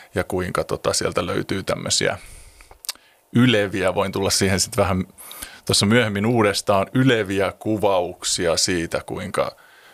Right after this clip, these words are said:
kuinka tota, valtava, massiivinen luo-, luomakunta ikään kuin kietoutuu niin kuin temppeli, ää, niin kuin ih-, ihmisen, ihmisen ympärille. Psalmi, psalmi sataneljä muistaakseni tämmönen hieno,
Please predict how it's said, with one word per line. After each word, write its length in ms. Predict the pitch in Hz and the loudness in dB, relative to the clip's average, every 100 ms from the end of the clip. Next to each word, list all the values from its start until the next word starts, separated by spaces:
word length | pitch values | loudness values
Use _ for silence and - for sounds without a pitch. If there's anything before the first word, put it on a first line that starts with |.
| _ | _
kuinka 320 | - 87 - | -4 -4 -4
tota, 440 | - 78 - - - - - - - - 101 90 | -4 -4 -4 -6 -6 -16 -20 -20 -20 -10 -6 0
valtava, 520 | 98 98 92 85 90 | 0 0 -4 -2 0
massiivinen 840 | 92 92 - 98 90 90 - - | 0 0 0 -2 -4 -4 -6 -4
luo-, 180 | 98 92 - | -2 -2 2
luomakunta 560 | 104 85 98 - 98 | 2 2 0 -6 -6
ikään 280 | 82 - 87 | -6 -4 -6
kuin 180 | 90 95 | -4 -4
kietoutuu 560 | 104 98 92 90 92 92 | -2 -2 -2 -4 -6 -6
niin 160 | 92 | -6
kuin 180 | 101 95 | -4 -4
temppeli, 920 | - 107 95 87 _ - 82 78 95 - - - - - | 0 0 0 -6 _ -2 -2 -2 -10 -14 -20 -20 -14 -4
ää, 360 | 95 - - - - | -2 -2 -4 -6 -4
niin 160 | 87 | -4
kuin 120 | - - | -4 -4
ih-, 200 | 90 - - | -4 -4 -4
ihmisen, 460 | 87 90 87 82 - _ 101 | -2 0 0 -2 -8 _ -2
ihmisen 420 | 90 87 - 87 | 0 0 0 -2
ympärille. 640 | 98 92 85 - - - - - - - | -2 -2 -2 -2 -4 -4 -6 -8 -10 -6
Psalmi, 440 | - 95 90 92 90 _ - | -2 0 0 -4 -10 _ -8
psalmi 320 | - 92 87 | -2 -2 -2
sataneljä 720 | - 90 95 98 101 90 82 78 | -2 0 -2 0 0 0 -2 -2
muistaakseni 760 | 98 92 - 92 - 87 90 | -2 -2 -2 -4 -6 -8 -6
tämmönen 340 | - 101 - | -6 -6 -6
hieno, 380 | 87 92 87 90 | -2 -2 -2 -6